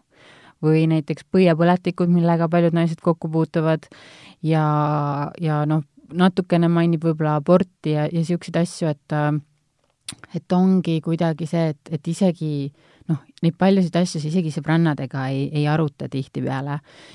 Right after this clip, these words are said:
Ja, ja ka see, et, äh, et, et siis meestel tekib siuke nagu tunne, et, äh, et menstruatsioon on mingisugune täiesti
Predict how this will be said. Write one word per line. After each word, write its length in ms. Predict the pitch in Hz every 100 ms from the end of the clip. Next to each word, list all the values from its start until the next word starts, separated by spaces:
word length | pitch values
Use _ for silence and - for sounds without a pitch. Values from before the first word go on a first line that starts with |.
| -
Ja, 480 | 147 143 139 139 147
ja 180 | 156
ka 80 | 147
see, 240 | 147 185 170
et, 240 | - 151
äh, 300 | 139 139 139 175 _
et, 220 | - 170 - -
et 160 | 147
siis 140 | - 165
meestel 460 | 175 226 - 156 143
tekib 300 | 151 - 143
siuke 300 | - 151 156 151
nagu 240 | 143 139
tunne, 380 | 156 208 214 156
et, 240 | 143 - 151
äh, 300 | 143 139 139 160
et 240 | 143 -
menstruatsioon 640 | 165 - 160 - 196 175 151
on 60 |
mingisugune 400 | 160 170 151 143
täiesti 720 | - 202 214 165 143 - 156